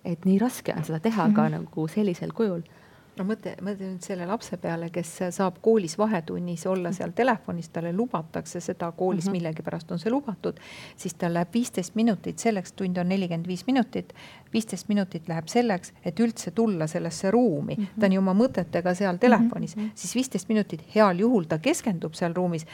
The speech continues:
Speaker 3: ja siis hakkab juba kella vaatama, millal vahetund tuleks,
Speaker 1: Mhm. Mida
Speaker 3: et saaks
Speaker 1: saab
Speaker 3: selle
Speaker 1: teha?
Speaker 3: poistega midagi seal teha, eks ju. Et, äh, et ma arvan, et koolides tuleks, äh, kehtestada nagu, äh, lihtsalt keeld. Ongi kõik, tal ei ole vaja seal koolis olla selles.
Speaker 1: Jah,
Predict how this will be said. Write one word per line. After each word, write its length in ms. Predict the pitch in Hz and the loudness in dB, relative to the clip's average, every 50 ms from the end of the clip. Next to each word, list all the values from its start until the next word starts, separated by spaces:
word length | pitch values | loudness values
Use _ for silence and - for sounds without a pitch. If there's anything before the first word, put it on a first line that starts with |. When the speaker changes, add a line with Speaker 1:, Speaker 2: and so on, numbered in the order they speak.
| - - - | -18 -6 -2
Speaker 3:
ja 80 | - 196 | -2 -2
siis 140 | - 254 - | 2 4 4
hakkab 240 | 247 - - 175 180 | 6 6 4 2 2
juba 160 | 196 180 175 | 0 -2 2
kella 320 | - 254 277 269 240 175 | 4 4 6 6 4 4
vaatama, 380 | 160 165 165 160 160 - 170 165 | 4 2 2 0 0 -2 -2 0
millal 240 | 185 208 208 180 185 | 2 2 2 4 6
vahetund 400 | 226 247 254 208 - - 170 160 | 6 6 6 4 2 0 -4 -2
tuleks, 300 | - - 170 165 208 202 | 0 2 2 4 2 0
Speaker 1:
Mhm. 80 | - - | -2 -2
Mida 120 | - 185 | 0 0
Speaker 3:
et 60 | 180 - | 4 4
saaks 160 | 214 - - | 4 4 6
Speaker 1:
saab 60 | - | 6
Speaker 3:
selle 120 | 214 208 | 4 6
Speaker 1:
teha? 60 | 185 185 | 6 6
Speaker 3:
poistega 380 | 208 220 214 - 190 165 - | 4 4 4 2 0 0 0
midagi 300 | 175 180 180 170 160 165 170 | -2 0 0 -2 -2 -2 -2
seal 160 | 170 196 196 | -2 0 2
teha, 300 | 196 233 220 208 - - | 2 2 2 2 0 -4
eks 220 | - - - - - | -8 -12 -10 -8 -8
ju. 60 | - - - - - - - - - - | -8 -8 -12 -16 -18 -16 -16 -18 -6 -4
Et, 340 | - 175 170 170 165 - - | -2 0 0 -2 -4 -2 0
äh, 260 | 185 180 175 175 170 - - | 2 2 2 2 0 0 -2
et 120 | 185 175 | -4 0
ma 100 | 185 180 | 0 2
arvan, 200 | 190 185 175 175 | 2 2 2 2
et 120 | 170 165 - | 0 -2 2
koolides 480 | - 226 226 214 180 165 - 175 160 | 4 6 6 6 4 2 -2 -6 -6
tuleks, 500 | - - 185 175 175 175 170 - - - | -6 -6 -6 -6 -6 -6 -8 -12 -8 -4
äh, 560 | 185 180 180 175 180 175 175 175 175 87 - 180 | -2 -2 0 0 0 0 0 0 0 -2 -4 -2
kehtestada 720 | - 196 185 185 - 165 - - - 185 180 - 185 - 175 | -2 -4 -4 -4 -6 -10 -8 -6 -6 -6 -6 -4 -4 -4 -4
nagu, 640 | 180 185 180 180 180 - 190 185 190 190 - 190 190 | -2 -4 -4 -6 -6 -6 -6 -4 -4 -2 -2 -2 -2
äh, 280 | 190 190 - 196 196 202 | -2 -2 -4 -4 -4 -4
lihtsalt 320 | 208 202 208 - - 226 - - - _ | -6 -8 -8 -8 -12 -14 -14 -18 -14 _
keeld. 200 | - 359 359 214 - _ - - - _ _ | -10 -10 -8 -10 -12 _ -20 -20 -20 _ _
Ongi 280 | - 233 233 220 226 226 | 2 2 2 2 2 0
kõik, 300 | 262 269 262 262 - - - | 0 -2 -4 -6 -10 -8 -4
tal 140 | - 214 | -2 0
ei 60 | 226 254 | 0 2
ole 120 | 277 254 | 2 2
vaja 240 | 202 233 277 269 180 156 | 0 0 0 0 -2 -4
seal 180 | - - 160 | -4 -6 -4
koolis 320 | 156 202 196 185 165 165 - | -2 -2 -2 -2 -2 -2 -4
olla 200 | 208 196 170 156 | -4 -4 -4 -6
selles. 380 | 156 - 175 165 170 175 - - _ _ _ _ _ - | -8 -8 -8 -10 -10 -12 -14 -18 _ _ _ _ _ -10
Speaker 1:
Jah, 160 | 196 185 185 | -8 -8 -8